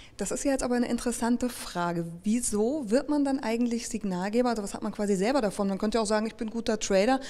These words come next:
ich bleib jetzt einfach in meinem stillen Kämmerlein, behalte meine Ideen für mich.“ Also warum teilt man die mit der Community?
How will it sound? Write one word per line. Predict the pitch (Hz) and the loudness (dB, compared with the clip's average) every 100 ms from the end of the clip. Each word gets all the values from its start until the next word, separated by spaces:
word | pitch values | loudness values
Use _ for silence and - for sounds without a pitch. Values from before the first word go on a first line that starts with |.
| - | -4
ich | 208 | 0
bleib | 220 214 | 2 2
jetzt | 240 | 0
einfach | 220 226 | -2 0
in | |
meinem | 220 208 | 2 2
stillen | - 226 214 | 4 2 4
Kämmerlein, | 208 233 233 233 | 2 2 2 2
behalte | 202 - | 0 0
meine | 202 | 0
Ideen | 214 185 202 196 | 0 0 0 0
für | 220 | 2
mich.“ | 220 - - - | 2 0 -10 -10
Also | 185 175 | -4 -2
warum | 190 233 | 2 0
teilt | - 214 - | 0 0 0
man | 254 233 | 2 2
die | 220 | 4
mit | 208 214 | 2 2
der | 202 | 0
Community? | - 196 190 175 170 170 | 2 2 2 2 0 -4